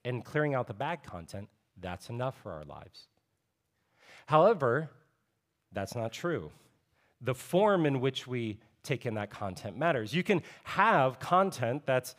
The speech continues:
good and you can connect with others, for instance, on social media, but is it actually good for you that the only form in which you engage with others is through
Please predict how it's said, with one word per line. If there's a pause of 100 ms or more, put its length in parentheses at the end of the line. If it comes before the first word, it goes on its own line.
(240)
good
and
you
can
connect
with
others,
for
instance,
on
social
media,
but (240)
is
it
actually
good
for
you
that
the
only (160)
form
in
which
you
engage
with
others
is
through